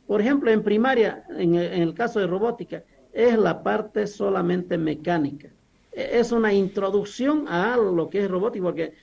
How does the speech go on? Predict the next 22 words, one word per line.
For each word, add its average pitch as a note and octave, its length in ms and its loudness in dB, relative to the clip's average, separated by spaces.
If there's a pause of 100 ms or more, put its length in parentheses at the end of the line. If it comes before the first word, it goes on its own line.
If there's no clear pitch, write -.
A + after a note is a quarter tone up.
(160)
no G3+ 320 4
es B3 320 0
en E3+ 160 0
sí G3+ 220 -2
robótica, F3+ 500 -2
porque D#3+ 400 -6 (240)
van F#3 320 0
a G#3 120 4
ver G#3 180 4
la F#3 240 0
parte G3+ 280 0
mecánica. F3+ 540 0
Por F#3 140 -6
ejemplo, A3+ 480 -4 (320)
puedo G#3+ 320 4
yo G#3+ 180 4
decirle G#3 360 0
a F#3+ 60 0
los E3 120 0
estudiantes, G#3+ 420 -4
"A G3 40 -2
ver, B3 240 0